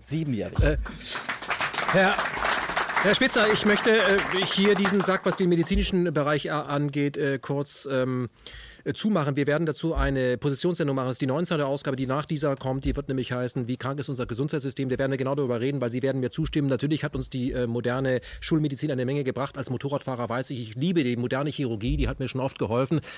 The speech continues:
Speaker 2: Aber ich gehe auch, ich nehme sonst keine Tabletten, weil die helfen mir nix. Aber wir wissen auch, dass Medizin eben nicht nur helfen soll. Medizin ist eben auch ein riesiges Pharmageschäft. Und da kommt ja auch der Name Pharma-Rechtsanwalt her. Ja?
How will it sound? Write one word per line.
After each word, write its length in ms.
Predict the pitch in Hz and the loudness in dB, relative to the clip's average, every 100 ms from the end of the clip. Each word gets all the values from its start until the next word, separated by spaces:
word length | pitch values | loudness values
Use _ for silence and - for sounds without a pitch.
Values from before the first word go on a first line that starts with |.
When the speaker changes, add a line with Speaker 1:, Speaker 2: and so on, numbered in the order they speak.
| - | -10
Speaker 2:
Aber 240 | 120 131 | -4 -4
ich 160 | 151 - | -4 -2
gehe 160 | 156 151 | -2 0
auch, 180 | 147 | -2
ich 160 | - 147 | -4 -2
nehme 180 | 147 143 | 0 2
sonst 180 | 147 - | 0 -2
keine 180 | 143 | -2
Tabletten, 380 | 139 135 143 - | -2 0 0 0
weil 120 | 120 | -2
die 120 | 120 110 | 0 -2
helfen 220 | 139 131 | -2 -2
mir 100 | 117 | 0
nix. 240 | 143 - | 0 -2
Aber 300 | 135 117 113 - - | -4 -2 -2 -4 -6
wir 100 | 131 | -4
wissen 180 | 143 139 | -2 -2
auch, 200 | 131 147 | -2 -2
dass 160 | 135 | -4
Medizin 340 | 127 123 - 151 | -2 -2 -4 -4
eben 220 | 127 123 | -2 -2
nicht 180 | 147 147 | -2 0
nur 160 | 127 | 0
helfen 300 | 104 143 147 | 0 -2 -2
soll. 160 | 127 131 | 0 0
Medizin 340 | 127 120 139 | 0 -2 -4
ist 140 | 143 - | -4 -6
eben 160 | 120 | -6
auch 200 | 127 127 | -4 -4
ein 160 | 139 117 | -6 -4
riesiges 420 | 120 135 127 - - | -4 -4 -4 -6 -8
Pharmageschäft. 1000 | - 151 151 113 117 113 - 143 - - - - 185 | -4 -2 0 -2 -6 -8 -2 -2 -4 -12 -18 -18 -16
Und 100 | 147 | -4
da 160 | 131 127 | -2 -2
kommt 180 | - 143 | 0 0
ja 60 | |
auch 60 | 143 | 2
der 120 | 135 | 0
Name 240 | 123 127 120 | 0 0 -2
Pharma-Rechtsanwalt 1120 | - 147 143 131 107 113 - 120 107 104 98 | -2 -2 0 0 -2 -4 -4 -6 -2 -4 -2
her. 160 | 95 82 | -6 -4
Ja? 140 | 110 | -6